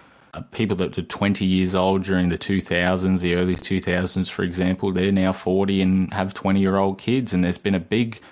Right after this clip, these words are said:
change since the turn of the millennium, since the nine eleven mega ritual, and we've gone into this new world order, which is becoming a brave new world order, where, yeah, mate,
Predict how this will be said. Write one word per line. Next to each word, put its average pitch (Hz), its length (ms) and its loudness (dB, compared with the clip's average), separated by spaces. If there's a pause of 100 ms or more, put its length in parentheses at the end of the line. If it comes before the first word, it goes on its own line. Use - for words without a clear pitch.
(300)
change 95 580 0
since 98 340 0
the - 100 -2
turn 92 280 2
of 80 120 -2
the 98 60 -2
millennium, 92 520 2
since 101 440 -2 (380)
the 82 80 -8
nine 87 260 0
eleven 95 580 2 (120)
mega 98 280 0
ritual, 95 680 0 (440)
and 92 260 0
we've 95 380 0
gone 98 260 2
into 95 280 0
this 90 420 -4 (640)
new 113 220 4
world 101 320 2
order, 92 500 0 (100)
which 90 200 -4
is 82 100 -2
becoming 87 380 -2
a 85 80 -2
brave 90 340 0
new 110 160 0
world 85 260 -2
order, 98 260 2
where, 90 360 0 (360)
yeah, 104 200 0
mate, 87 300 0